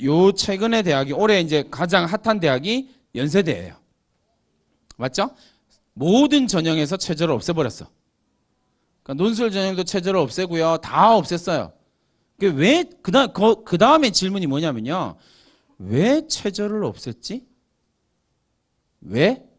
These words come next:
이게 질문이거든요. 그러니까 이게 연세대학이 노리고 있는 건 어떤 거냐면 수시는 재학생, 정시는 N수생으로 투트랙으로 학생을 뽑겠다라는 전략이에요.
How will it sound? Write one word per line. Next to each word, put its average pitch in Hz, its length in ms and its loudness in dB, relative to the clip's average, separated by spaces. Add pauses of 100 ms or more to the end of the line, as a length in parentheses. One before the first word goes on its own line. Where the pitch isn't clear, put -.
(120)
이게 202 480 0 (300)
질문이거든요. 101 840 -8
그러니까 151 240 -4
이게 190 360 0 (360)
연세대학이 214 680 2
노리고 208 380 2
있는 165 200 -2
건 165 140 0
어떤 196 240 -4
거냐면 156 640 -2 (1200)
수시는 196 840 0
재학생, 123 680 -4 (520)
정시는 135 840 -4 (580)
N수생으로 139 1000 -4 (360)
투트랙으로 254 580 -2
학생을 262 320 -8
뽑겠다라는 127 600 -8
전략이에요. 90 800 -12